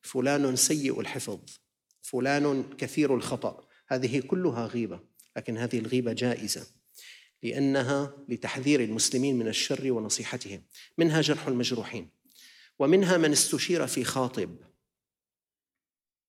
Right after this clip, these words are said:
يجب عليه شرعًا أن يخبر بما يعلم،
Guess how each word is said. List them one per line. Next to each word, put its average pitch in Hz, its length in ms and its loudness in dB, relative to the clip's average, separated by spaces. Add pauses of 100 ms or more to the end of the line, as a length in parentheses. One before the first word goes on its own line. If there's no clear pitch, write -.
(240)
يجب 151 380 2
عليه 113 480 -2
شرعًا 104 480 -6 (800)
أن 117 140 2
يخبر 156 560 2
بما 117 360 0
يعلم، 92 520 -8